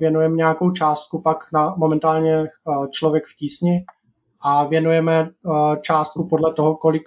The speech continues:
komentářů se napíše v rámci té výzvy. Máme vlastně na-, navázanou i soutěž na tu výzvu a ověřujeme to tak, že, eh, ti lidi tu výzvu splnili, že vlastně, eh, přidávají komentář k té dané dohrané hře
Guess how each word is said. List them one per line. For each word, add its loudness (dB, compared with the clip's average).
komentářů 0
se -4
napíše -4
v 0
rámci 0
té 2
výzvy. -6
Máme 2
vlastně 0
na-, 0
navázanou 0
i 2
soutěž -2
na 0
tu 0
výzvu -2
a 0
ověřujeme 0
to -4
tak, 0
že, -2
eh, -4
ti 0
lidi 0
tu 0
výzvu -2
splnili, 2
že 0
vlastně, -2
eh, -4
přidávají 2
komentář 0
k -20
té 0
dané -2
dohrané -2
hře -4